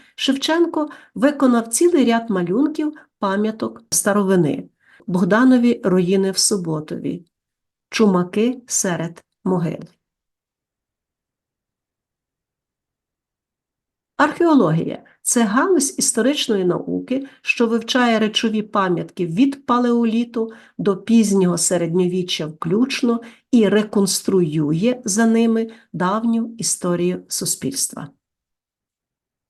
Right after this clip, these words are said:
Курган — це насип над стародавньою могилою. Це високий земляний, дуже рідко кам'яний насип над стародавніми похованнями. Сьогодні ми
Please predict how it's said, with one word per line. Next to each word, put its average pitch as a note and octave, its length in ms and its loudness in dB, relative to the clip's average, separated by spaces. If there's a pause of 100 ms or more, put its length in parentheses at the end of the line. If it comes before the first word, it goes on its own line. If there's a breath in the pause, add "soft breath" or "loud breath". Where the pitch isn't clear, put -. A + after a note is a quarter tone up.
(120)
Курган — G#3+ 560 2 (360 soft breath)
це - 380 0
насип G#3 640 2 (200 soft breath)
над F#3 180 0
стародавньою G#3 840 2
могилою. G#3 640 -2 (240)
Це G#3 200 -2
високий A3+ 680 -2
земляний, F#3 840 -2 (240 loud breath)
дуже G3 300 0
рідко F#3 320 -6
кам'яний E3 840 -4
насип F3 600 -2 (200 soft breath)
над F3+ 240 0
стародавніми G3 920 -4 (160)
похованнями. - 720 -10 (2500)
Сьогодні C#4 460 4
ми B3+ 300 4